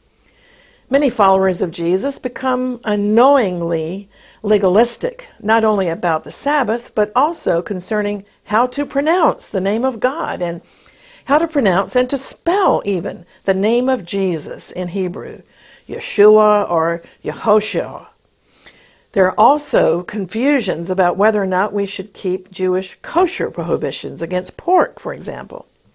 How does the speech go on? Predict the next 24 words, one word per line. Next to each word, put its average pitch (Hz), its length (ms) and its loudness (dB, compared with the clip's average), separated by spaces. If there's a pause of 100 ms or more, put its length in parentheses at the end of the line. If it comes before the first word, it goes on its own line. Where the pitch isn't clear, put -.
(920)
The 202 100 -4
Apostle 202 380 0
Paul 285 340 -4
was 285 160 -4
a 269 60 -2
Pharisee, 254 800 0
a 170 120 -6
Hebrew 294 800 -6
of 254 160 -2
Hebrews. 190 640 -6 (720)
Yet 226 160 4
he 247 100 0
had 269 140 4
a 262 40 2
word 262 360 4
of 285 100 4
wisdom 233 600 2
for - 260 -4
all 233 260 6
time 180 520 -4
and 175 120 -6
for 170 300 -6
anyone 185 560 0
who 185 240 -4